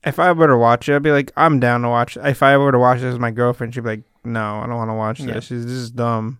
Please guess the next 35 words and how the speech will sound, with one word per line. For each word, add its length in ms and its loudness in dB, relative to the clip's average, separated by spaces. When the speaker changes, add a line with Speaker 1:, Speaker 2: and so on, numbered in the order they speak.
Speaker 2:
Personally, 600 -2
I 80 -4
think 260 -8
anything 500 -6
that 160 -4
is 320 -10
in 200 -4
that, 180 -2
like, 200 -4
anthology 460 -4
format 440 -6
does 220 -2
get 120 -4
a 60 -4
plus 260 -4
for 160 -12
me. 360 -6
Speaker 1:
Mm-hmm. 320 -6
Speaker 2:
Just 220 -2
because, 440 0
generally 520 0
speaking, 500 -4
an 80 -2
anthology 500 2
is 120 -4
not 180 2
made 160 -2
by 100 0
one 380 -4
person. 340 -4
Speaker 1:
Yeah, 140 2
it's 260 -8
multiple. 920 -2
Speaker 2:
It's 320 -4
a, 160 4